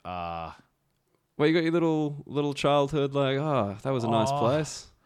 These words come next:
Speaker 1: that was nice, but, like,
Speaker 2: That was
Speaker 1: Wollongong,
Speaker 2: comfortable?
Speaker 1: Wollongong is genuinely a, a really nice city, and, like, coming over here, like, you know, takes so fucking long. You can be living in the city and it still takes, like, forty-five minutes to get somewhere else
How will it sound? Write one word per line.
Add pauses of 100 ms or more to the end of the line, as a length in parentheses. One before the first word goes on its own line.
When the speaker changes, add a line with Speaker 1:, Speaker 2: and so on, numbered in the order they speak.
(280)
Speaker 1:
that
was
nice,
but,
like,
Speaker 2:
That
was
Speaker 1:
Wollongong,
Speaker 2:
comfortable?
Speaker 1:
Wollongong
is
genuinely
a, (120)
a
really
nice
city,
and,
like,
coming
over
here, (1200)
like, (180)
you
know, (260)
takes
so
fucking
long.
You
can
be
living
in
the
city
and
it
still
takes,
like,
forty-five
minutes
to
get
somewhere
else